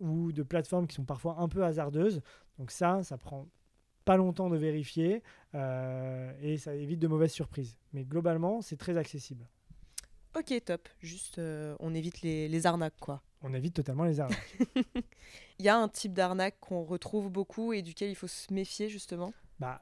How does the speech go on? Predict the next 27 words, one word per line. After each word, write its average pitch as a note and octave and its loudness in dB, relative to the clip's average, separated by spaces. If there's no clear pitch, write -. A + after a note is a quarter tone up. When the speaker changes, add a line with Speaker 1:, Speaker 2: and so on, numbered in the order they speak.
Speaker 1:
les D3 2
arnaques, E3 4
c'est D3+ -4
ouvrir C#3+ 0
un C#3+ -2
compte E3+ -2
sur C#3 -8
une C#3 -2
plateforme D#3+ 0
qui - -10
n'existe C3+ -2
pas D3 -2
vraiment, C#3+ 0
et D#3 0
donc C3 -4
tout - -2
l'argent D#3 4
que C#3+ -4
tu C#3+ -8
vas C3+ -2
mettre D3+ 0
du C3 -4
jour C3+ -2
au C#3+ 0
lendemain C#3 0
va A#2+ -4
disparaître, C3 -4